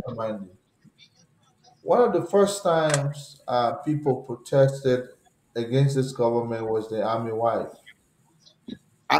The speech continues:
Speaker 2: am, I
Speaker 1: Nobody
Speaker 2: one,
Speaker 1: died.
Speaker 2: one of the first times. I didn't say the
Speaker 1: Unity
Speaker 2: first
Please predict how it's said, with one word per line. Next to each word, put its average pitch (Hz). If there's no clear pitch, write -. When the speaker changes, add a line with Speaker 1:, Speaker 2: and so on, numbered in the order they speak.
Speaker 2:
am, 165
I 135
Speaker 1:
Nobody 139
Speaker 2:
one, 139
Speaker 1:
died. 117
Speaker 2:
one 147
of 147
the 120
first 147
times. 104
I 101
didn't 120
say 127
the 113
Speaker 1:
Unity 214
Speaker 2:
first -